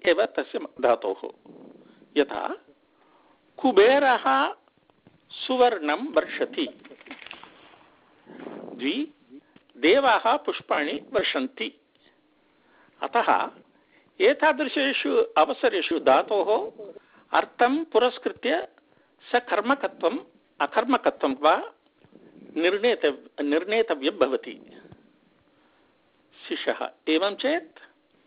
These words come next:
आचार्यः महान् क्लेशः इति वस्तुस्थितिः तथा नास्ति।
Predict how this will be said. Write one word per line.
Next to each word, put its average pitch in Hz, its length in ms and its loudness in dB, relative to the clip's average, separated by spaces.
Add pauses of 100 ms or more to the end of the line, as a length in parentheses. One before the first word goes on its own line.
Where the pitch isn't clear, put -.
(420)
आचार्यः 139 600 0 (560)
महान् 180 440 0
क्लेशः 180 520 0
इति 156 520 -4 (1400)
वस्तुस्थितिः 160 760 -2 (1400)
तथा 277 280 0
नास्ति। - 480 -4